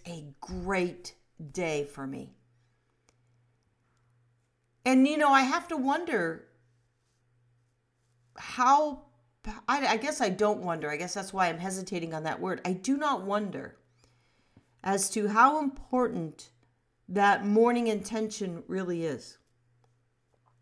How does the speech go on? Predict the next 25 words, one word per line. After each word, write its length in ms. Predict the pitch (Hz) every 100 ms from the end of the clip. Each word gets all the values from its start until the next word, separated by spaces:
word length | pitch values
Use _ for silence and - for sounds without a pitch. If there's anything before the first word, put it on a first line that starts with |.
| _ _ _ _ _ - - _ _ _ _ _ _ _
And 480 | 233 233 226 220 - - _ _ -
that 520 | 202 240 294 339 -
sets 440 | - 262 247 -
the 100 | 226
stage 480 | 220 - 208 196 190
for 200 | - 196
how 180 | 196 196
you 200 | 185 190
could 280 | 196 220 -
be 120 | 185
feeling 540 | - 220 214 190 165
right 240 | 160 160 -
now. 300 | 311 247 160
And 160 | 214
the 100 | 214
other 180 | 285 381
part, 360 | - 196 156 -
getting 240 | 214 202
back 240 | 208 214
to 80 | 208
what 160 | 185 175
I 80 | 170
started 480 | - 254 381 381
talking 340 | 220 175 - 190
about, 480 | 175 185 185 -